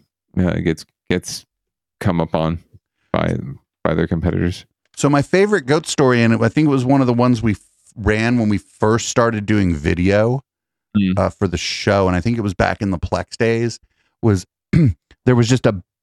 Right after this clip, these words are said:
Speaker 2: like, a ton of goats that were on the loose, and there was actually a famous video from that incident because the goats were, like, bobbing their heads and, like, the, the,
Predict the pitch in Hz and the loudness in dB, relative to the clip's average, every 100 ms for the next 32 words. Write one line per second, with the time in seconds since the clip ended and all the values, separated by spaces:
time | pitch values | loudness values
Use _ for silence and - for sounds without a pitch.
0 | _ 147 135 131 - - 107 127 160 139 | _ -2 0 -2 -4 -10 -4 0 2 2
1 | 107 110 92 - 95 98 95 95 92 92 | 2 2 0 -2 -2 2 2 2 2 2
2 | 98 95 - 95 104 98 - _ _ 107 | 2 0 0 0 2 -2 -6 _ _ -6
3 | 98 110 - 117 104 95 _ 110 107 110 | -4 -4 -2 -2 -2 -4 _ -2 0 2
4 | 101 - - 101 85 110 104 90 85 82 | 0 -4 -10 -6 -2 0 0 0 -2 -2
5 | 80 76 _ _ _ _ _ 107 110 107 | -4 -6 _ _ _ _ _ -2 2 2
6 | 104 80 98 98 101 101 95 - 110 113 | 0 0 -2 0 -2 -2 -2 -2 -2 -2
7 | 110 98 104 80 87 101 98 98 - 104 | -2 -4 -4 -4 -4 -2 -2 -2 -4 -2
8 | 87 76 90 92 90 92 82 85 82 85 | -2 -2 -2 0 0 0 -2 -2 -4 -2
9 | 87 82 80 87 82 80 80 - | -2 -2 -4 -4 -2 -2 -4 -8